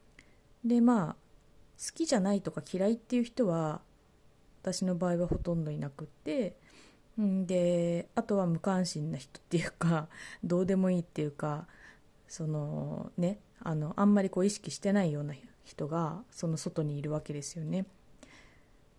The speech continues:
で、家族は私は好きな人の中に入ってますね。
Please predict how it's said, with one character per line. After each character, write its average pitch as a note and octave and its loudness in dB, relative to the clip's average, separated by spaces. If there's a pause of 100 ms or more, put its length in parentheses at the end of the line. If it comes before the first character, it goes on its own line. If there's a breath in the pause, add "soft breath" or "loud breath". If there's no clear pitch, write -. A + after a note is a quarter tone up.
(500)
で、 F#3+ -10
家 - -2
族 C4 -2
は E3+ 0
私 F3 -6
は E3+ -4
好 - -8 (100)
き G#3 0
な E3 0
人 D3 -8
の C#3+ -4
中 C#3+ -8
に D#3 -6
入 D#3+ -10
っ - -18
て - -16
ま D#3+ -10
す - -12
ね。 E3+ -4